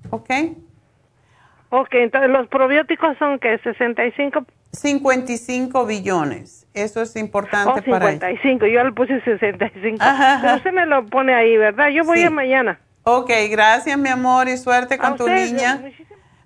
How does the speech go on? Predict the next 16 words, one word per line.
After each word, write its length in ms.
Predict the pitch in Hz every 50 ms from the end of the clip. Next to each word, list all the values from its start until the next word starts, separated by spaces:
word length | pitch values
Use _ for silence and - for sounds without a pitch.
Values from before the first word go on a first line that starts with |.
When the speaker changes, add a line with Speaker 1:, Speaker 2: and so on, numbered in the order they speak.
| _
Speaker 1:
tu 140 | - 233 240
niña 340 | 240 247 262 262 269 269 254
grande. 480 | 226 233 220 220 220 220 214 262 262 - - - - - - _ _ -
Y 120 | - 254
bueno, 560 | 254 240 269 269 262 262 247 240 247 254 - - _ - - _ _
tengo 480 | - 226 233 240 247 247 269 262 254 254
que 280 | 254 220 208 202 202 202
irme 400 | 220 233 226 240 247 254 247 233
rapidito, 760 | 196 190 190 185 185 202 208 214 226 233 254 247 254 285 277
así 280 | 285 294 294 254 226
que 100 | 220 220
vamos 420 | 202 202 202 202 208 220 214 - -
a 320 | 220 208 208 208 208 214 208
ver, 360 | 208 220 226 233 240 247 254
María. 960 | 247 220 220 214 208 202 208 226 233 240 240 233 220 214 226 240 262 294 320 302 - - _ _ _ _ _ _ _ _ _ _ _ _ _ _ _ _ _ _ _ _ _ _
Am, 960 | - 214 208 208 202 202 196 196 196 196 196 196 196 196 196 202 202 208 208